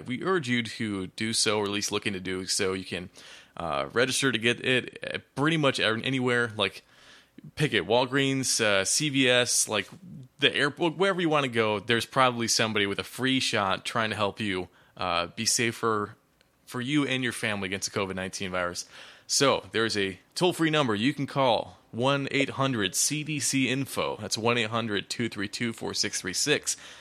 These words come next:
That will answer any questions you have. They have, uh, you know, folks standing by to, uh, give you the real facts, not the Facebook facts. Um, don't be an Aaron Rodgers. Uh, be,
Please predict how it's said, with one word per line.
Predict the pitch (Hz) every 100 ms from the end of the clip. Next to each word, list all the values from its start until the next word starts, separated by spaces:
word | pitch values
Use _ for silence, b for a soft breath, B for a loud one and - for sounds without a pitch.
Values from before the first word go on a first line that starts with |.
| B
That | 110 90
will | 95 -
answer | 131 135 - 117
any | 127 151
questions | - 135 - 139
you | 117
have. | 104 107 113 117
They | 101
have, | 101 95 95 87
uh, | 92 87 82 B B B B B B _ _
you | -
know, | 101
folks | 95 117 117
standing | - 117 113
by | 104 95 101 101
to, | - 104 101 95
uh, | 87 87
give | 113 117
you |
the | 107
real | 104 110
facts, | - 104 107 - -
not | 110 101 -
the | 101 95
Facebook | - 107 - 120 -
facts. | 117 110 117 - - B B B -
Um, | 98 92 - _ _ - 151
don't | - 233 160
be | 120
an | 104
Aaron | 95
Rodgers. | 92 92 92 98 98 - - -
Uh, | 147 107 110 117 - -
be, | 202